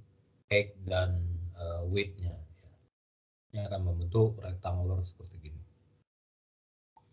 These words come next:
<clears throat> Nah, ini perintah-perintahnya ya. Rektangular, eh, bisa pakai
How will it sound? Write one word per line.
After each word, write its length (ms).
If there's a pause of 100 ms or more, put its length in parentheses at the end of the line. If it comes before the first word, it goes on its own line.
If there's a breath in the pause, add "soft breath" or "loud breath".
(360)
<clears throat> 400 (680)
Nah, 160
ini 160
perintah-perintahnya 800
ya. 60 (180)
Rektangular, 720 (280)
eh, 120 (100)
bisa 480 (720)
pakai 720